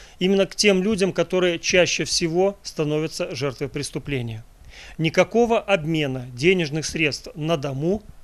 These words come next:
производиться не будет. Поэтому, если в вашем населённом пункте, в вашей деревне, либо в подъезде появились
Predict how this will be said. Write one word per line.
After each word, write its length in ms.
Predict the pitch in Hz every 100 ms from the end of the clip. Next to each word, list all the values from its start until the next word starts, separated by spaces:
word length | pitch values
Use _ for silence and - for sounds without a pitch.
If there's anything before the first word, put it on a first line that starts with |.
| -
производиться 800 | 185 147 135 127 147 - 165 156 -
не 120 | 160 156
будет. 340 | 143 123 123 - - - - - -
Поэтому, 320 | 180 190 202
если 180 | 208 208
в 60 |
вашем 260 | 214 208 202
населённом 520 | 190 185 190 190 180
пункте, 440 | - 160 147 - 135
в 60 |
вашей 280 | 143 185 180
деревне, 460 | 139 160 180 160 160
либо 220 | 175 165
в 60 |
подъезде 560 | - 175 160 165 131 131
появились 600 | - 170 185 220 208 -